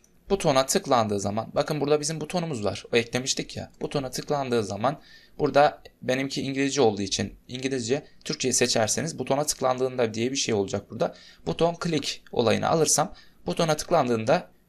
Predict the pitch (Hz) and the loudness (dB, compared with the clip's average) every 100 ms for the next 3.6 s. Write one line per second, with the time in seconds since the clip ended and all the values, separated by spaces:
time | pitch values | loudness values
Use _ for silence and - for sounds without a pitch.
0 | - 202 - 113 107 110 170 - - 165 | 0 0 2 0 2 2 0 -4 -2 0
1 | 160 127 95 95 - - _ - 202 185 | 2 2 2 0 -8 -20 _ 0 0 2
2 | 190 160 165 165 196 - - _ - 123 | 0 0 -2 -2 -2 -2 -6 _ -2 -2
3 | 123 110 107 196 220 | 4 4 4 0 -2